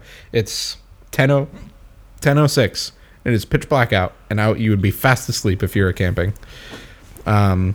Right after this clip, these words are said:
'cause there's nothing to do when you're outside and it's pitch black and it's creepy.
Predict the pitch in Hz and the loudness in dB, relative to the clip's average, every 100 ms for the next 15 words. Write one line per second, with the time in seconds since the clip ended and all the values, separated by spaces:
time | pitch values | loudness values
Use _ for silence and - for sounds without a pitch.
0 | - - 101 98 104 104 135 151 147 147 | -4 -2 0 0 -2 -2 -2 -2 -2 0
1 | 156 127 110 107 107 - 143 117 117 131 | 0 0 0 0 0 -2 -2 0 0 -2
2 | 135 180 - 117 104 98 - 107 104 - | -2 -2 -2 -4 -4 -4 -4 -4 -4 -2
3 | 135 135 120 95 | 0 0 0 -2